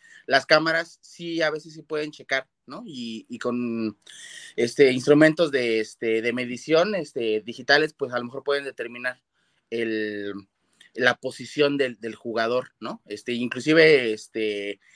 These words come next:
en el videotape se puede, ya a veces se puede observar el movimiento.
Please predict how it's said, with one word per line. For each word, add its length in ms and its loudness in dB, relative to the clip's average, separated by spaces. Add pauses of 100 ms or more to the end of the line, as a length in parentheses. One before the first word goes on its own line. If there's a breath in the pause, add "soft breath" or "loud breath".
(160 soft breath)
en 160 -6
el 100 -6
videotape 400 -2
se 140 -8
puede, 240 0
ya 140 2
a 40 2
veces 220 -6
se 100 -12
puede 380 0
observar 400 0
el 80 -4
movimiento. 580 -10